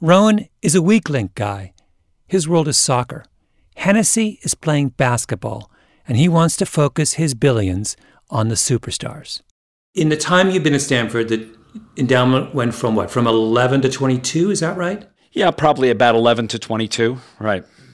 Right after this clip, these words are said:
Speaker 2: Most of that's endowment returns, not mostly gifts, but there's some gifts in there too, obviously.
Speaker 1: What is, uh, what's, how much is enough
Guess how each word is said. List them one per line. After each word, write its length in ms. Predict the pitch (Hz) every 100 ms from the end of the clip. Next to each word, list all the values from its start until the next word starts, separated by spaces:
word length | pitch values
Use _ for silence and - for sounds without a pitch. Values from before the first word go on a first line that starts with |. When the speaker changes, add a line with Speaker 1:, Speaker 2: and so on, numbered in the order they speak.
| -
Speaker 2:
Most 260 | 202 196 170
of 60 |
that's 200 | 160 143
endowment 440 | 143 131 131 123 117
returns, 520 | - 143 120 98 -
not 300 | 110 107 -
mostly 360 | 110 104 110
gifts, 440 | 98 98 92 - -
but 240 | - 151
there's 160 | 147 117
some 160 | 104
gifts 260 | 98 82 -
in 100 | 80
there 120 | 76
too, 220 | - 92
obviously. 420 | 71 69 - - - -
Speaker 1:
What 260 | 269 220 320
is, 240 | 311 208
uh, 500 | 170 143 131 127 127 - _ _ _ _ _ _ _ _
what's, 580 | 269 302 - - - -
how 160 | - -
much 180 | 311 -
is 100 | 170
enough 500 | 151 135 87 -